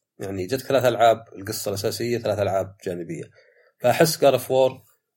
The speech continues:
يمكن يبي لنا واحدة، يعني إذا فيها راجناروك صدق، يمكن بعدين يطلع شيء مثلا، لا، في النص ولا ذا.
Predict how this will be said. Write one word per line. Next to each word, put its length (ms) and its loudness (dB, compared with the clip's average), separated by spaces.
يمكن 220 -2
يبي 180 2
لنا 140 4
واحدة، 640 2
يعني 220 -10
إذا 100 -2
فيها 200 8
راجناروك 460 6
صدق، 300 -6
يمكن 200 2
بعدين 260 -4
يطلع 220 -8
شيء 560 -10
مثلا، 420 -14
لا، 140 -10
في 100 -16
النص 360 -8
ولا 160 -12
ذا. 220 -10